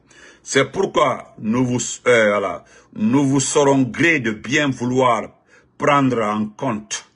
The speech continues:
les critères de compétence, de fort cour-, euh, de fort an-,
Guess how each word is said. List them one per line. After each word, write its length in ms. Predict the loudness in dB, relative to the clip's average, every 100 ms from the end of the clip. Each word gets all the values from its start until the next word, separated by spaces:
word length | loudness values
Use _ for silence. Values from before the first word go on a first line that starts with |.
| _ _ _ _
les 260 | -2 -2 0
critères 440 | -4 -2 0 0
de 100 | 0
compétence, 1000 | -2 -2 0 -4 -4 -6 -10 -16 -18 -20 _ _ _ _ _ _ _ _
de 240 | -12 -4 -2
fort 420 | 2 4 4 0
cour-, 260 | -4 -4 0
euh, 160 | 2 2
de 140 | 0
fort 280 | -4 0 0
an-, 220 | 0 -2